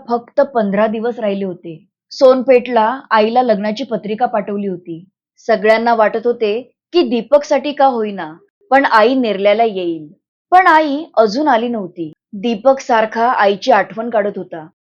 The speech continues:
झोपेतून मधूनच दचकून जागा होत बाई म्हणून रडत होता. आता लग्नाला फक्त दोन दिवस राहिले होते. सगळे किशोरला म्हणत होते की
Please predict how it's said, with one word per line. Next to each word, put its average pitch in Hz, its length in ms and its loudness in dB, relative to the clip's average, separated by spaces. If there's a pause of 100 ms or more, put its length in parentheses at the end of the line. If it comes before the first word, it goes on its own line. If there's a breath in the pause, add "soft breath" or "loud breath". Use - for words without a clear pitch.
(120)
झोपेतून 302 560 4
मधूनच 262 420 2
दचकून 247 380 -2
जागा 247 280 2
होत 247 260 -2 (340)
बाई 214 320 4
म्हणून 254 340 -2
रडत 202 260 -2
होता. 160 320 -12 (560)
आता 214 240 0
लग्नाला 220 640 0 (120)
फक्त 226 280 -2
दोन 226 400 2
दिवस 233 280 -2
राहिले 202 260 -4
होते. 170 440 -10 (460)
सगळे 220 340 0
किशोरला 220 480 -2
म्हणत 214 300 -4
होते 226 420 -6 (200)
की 359 80 -6